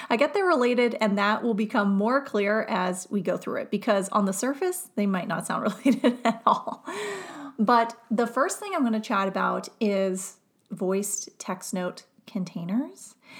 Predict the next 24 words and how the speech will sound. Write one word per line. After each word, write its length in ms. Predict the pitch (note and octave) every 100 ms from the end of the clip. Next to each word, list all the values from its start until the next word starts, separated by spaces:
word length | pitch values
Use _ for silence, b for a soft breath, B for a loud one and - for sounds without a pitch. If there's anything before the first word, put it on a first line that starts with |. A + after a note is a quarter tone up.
| B B
And 220 | A#3 A3+
then 180 | A#3+ A3+
the 140 | A3+
second 560 | A3 - - A4 A#4 C4
thing 120 | G#3+
I'm 80 | G3+
gonna 120 | G3+
talk 220 | G3+ G3
about 340 | G3 F#3+ F#3+ A3+
is 400 | G3+ G3 F#3+ - _ _ -
laughter 540 | F#3+ A#3 D#4 - E4
healing 400 | E4 C4+ B3 A#3+
more 240 | G#3+ G#3 G3+
than 200 | F#3+ F3
tears. 540 | - - - A#3+ -
So 500 | - - A#3 A3+ A3 - _ _ _ _ -
let's 320 | G3 C4+ -
see 240 | - A#3
where 240 | A3 F#3 F3+
we 140 | F3
go 200 | E3+ F3+
with 140 | G#3+ -
this, 280 | - -
because 640 | - G3 - F#3 F3+ F3+